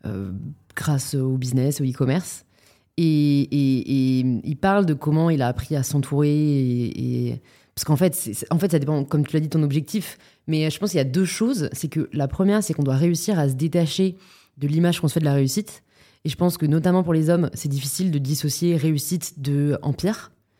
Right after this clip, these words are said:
Tu vois, je pense qu'une femme se pose beaucoup moins la question de « Est-ce que j'ai envie de construire un empire ? » Enfin, t'es le premier à me la poser. Et, et la deuxième chose, euh, c'est par rapport à, à cette idée de, de,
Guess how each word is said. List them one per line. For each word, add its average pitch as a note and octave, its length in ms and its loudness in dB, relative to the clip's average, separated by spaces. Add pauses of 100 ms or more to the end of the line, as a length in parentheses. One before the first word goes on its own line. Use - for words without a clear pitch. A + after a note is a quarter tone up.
(260)
Tu - 60 -8
vois, D#3+ 80 0
je - 60 -6
pense E3+ 140 0
qu'une D3 120 0
femme E3 140 2
se C#3 120 -8
pose B2+ 160 -2
beaucoup C#3+ 240 -2
moins D#3 100 2
la D3 80 2
question C#3+ 300 0
de « C#3 240 0
Est-ce C#3+ 160 -6
que - 100 -2
j'ai D3 120 2
envie C#3 100 2
de C3 80 -6
construire C#3+ 240 0
un C3 40 4
empire ? » C3 180 0
Enfin, D#3 120 -4
t'es C#3 160 -6
le B2+ 120 -2
premier D#3 320 0
à D3+ 40 4
me C#3+ 60 4
la C3 80 2
poser. D3+ 340 0 (720)
Et, D3+ 720 4 (140)
et D#3+ 80 2
la D3 120 2
deuxième F3+ 380 4
chose, G#3 460 2 (420)
euh, B2+ 280 -2
c'est F#3+ 240 -2
par E3 160 2
rapport E3+ 420 2
à, C3 180 4 (720)
à C3+ 100 -2
cette - 260 -4
idée E3 200 2
de, D#3+ 160 2
de, C3+ 600 0